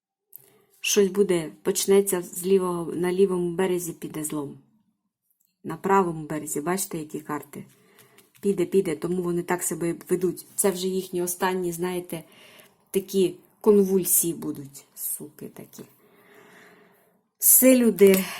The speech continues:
такий розклад. А сьогодні на Запоріжжі щось буде дуже важливе.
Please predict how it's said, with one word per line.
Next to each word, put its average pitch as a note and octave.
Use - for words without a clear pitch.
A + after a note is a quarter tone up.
такий G#3+
розклад. A3
А A#3
сьогодні G#3
на G3+
Запоріжжі G3
щось G3
буде F#3
дуже F3+
важливе. F#3